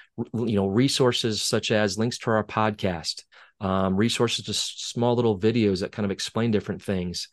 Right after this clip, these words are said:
um, and just kind of share our menu with our services and, and how some of those, um, services we offer might be applicable to what you're looking for. So again, feel free to email, call me, and we can schedule that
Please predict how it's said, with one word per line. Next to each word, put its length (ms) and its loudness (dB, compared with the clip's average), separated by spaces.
um, 240 2
and 80 2
just 160 0
kind 140 2
of 80 2
share 240 2
our 100 4
menu 360 0
with 120 0
our 100 0
services 500 -2
and, 140 -2
and 140 -2
how 220 0
some 260 -2
of 80 -2
those, 240 2
um, 280 -2
services 380 -2
we 120 2
offer 260 0
might 180 0
be 100 -2
applicable 380 -4
to 60 -4
what 220 -4
you're 80 -4
looking 300 -4
for. 260 -4
So 300 2
again, 280 4
feel 160 2
free 200 2
to 180 2
email, 280 0
call 260 0
me, 240 -2
and 240 -2
we 100 0
can 160 -4
schedule 400 0
that 260 0